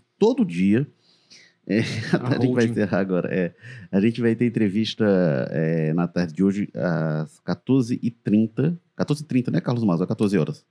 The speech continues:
Speaker 2: Exatamente, quatorze e trinta. A gente volta e meia ali, fez alguns
Speaker 1: É.
Speaker 2: quatorze horas, dependendo de algum extraordinário
Speaker 1: É, é,
Speaker 2: compromisso, mas
Speaker 1: é, a gente tá encerrando a série com candidatos, né? A gente já entrevistou todos os candidatos a governador, todos os candidatos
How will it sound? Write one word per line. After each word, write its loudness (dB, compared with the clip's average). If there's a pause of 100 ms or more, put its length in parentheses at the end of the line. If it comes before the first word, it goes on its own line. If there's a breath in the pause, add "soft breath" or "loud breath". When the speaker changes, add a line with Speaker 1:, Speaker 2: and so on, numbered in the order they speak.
Speaker 2:
Exatamente, -8
quatorze -8
e -8
trinta. -8
A -6
gente 0
volta -4
e -2
meia -2
ali, -2
fez -6
alguns -2
Speaker 1:
É. -2
Speaker 2:
quatorze -6
horas, -2
dependendo -6
de -10
algum -10
extraordinário -6
Speaker 1:
É, 2
é, 0
Speaker 2:
compromisso, -2
mas -6 (100)
Speaker 1:
é, -6
a 2
gente 0
tá -2
encerrando 0
a -2
série -2 (100)
com -2 (100)
candidatos, -4
né? -4
A -2
gente -4
já -2
entrevistou -8
todos -6
os -10
candidatos -4
a -2
governador, -6
todos -6
os -14
candidatos -8